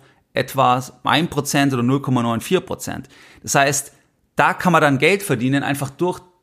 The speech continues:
den Abfall der Renditen. Das heißt also, das ist eine weitere Perspektive.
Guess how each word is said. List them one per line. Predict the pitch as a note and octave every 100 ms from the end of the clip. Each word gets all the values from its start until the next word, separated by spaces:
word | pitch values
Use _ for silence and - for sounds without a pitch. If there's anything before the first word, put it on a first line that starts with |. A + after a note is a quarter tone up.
| -
den | C#3+ -
Abfall | E3+ - - D3+ C#3+ - -
der | B2+ B2+ - - _ _ _ _
Renditen. | - B2+ A2+ - - - - _ _ _ -
Das | -
heißt | D3+ D3+
also, | G2 C#3+ C#3+ -
das | - D#3 D#3+
ist | -
eine | A#2+ C3+ C#3 C3+ A#2+
weitere | B2 E3+ - B2+ A#2+
Perspektive. | A#2 - B2+ - B2 A#2+ - E3+ B2+